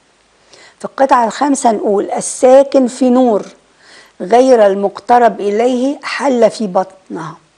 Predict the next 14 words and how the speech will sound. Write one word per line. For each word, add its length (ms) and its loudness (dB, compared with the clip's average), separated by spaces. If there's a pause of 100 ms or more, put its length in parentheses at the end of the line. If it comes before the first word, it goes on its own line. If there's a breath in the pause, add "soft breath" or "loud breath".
(680 loud breath)
غير 360 2
المنظور، 840 -2 (160)
غير 440 2
المحدود 840 0 (100)
ولدته 640 0
مريم". 480 -10 (720)
في 80 -20
القطعة 380 -8
السابعة 520 -8 (440)
وفي 220 -14
لبش 260 -8
التلات 560 -6 (460 loud breath)
أكتر 480 -2
من 260 -6